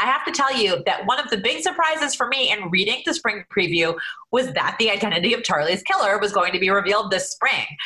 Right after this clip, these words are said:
Like, I love a nimble mystery, don't get me wrong. I just kind of expected that with so many suspects to cross off the list,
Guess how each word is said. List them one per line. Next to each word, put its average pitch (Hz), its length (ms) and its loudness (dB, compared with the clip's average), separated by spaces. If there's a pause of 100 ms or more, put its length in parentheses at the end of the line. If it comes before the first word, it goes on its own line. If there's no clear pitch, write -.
(180)
Like, 202 120 0
I 339 240 0
love 240 280 2
a 160 240 -4
nimble 180 520 0
mystery, 160 460 0
don't 180 220 0
get 180 160 -2
me 139 80 0
wrong. 165 480 2
I 220 100 0
just 269 180 -4
kind 262 160 0
of 220 80 -2
expected 196 560 -2
that 160 200 -2 (340)
with 202 220 0
so 240 260 0
many 208 220 -2
suspects 165 560 -2
to - 80 -6
cross 175 260 0
off 165 160 -2
the 139 80 -2
list, - 360 -2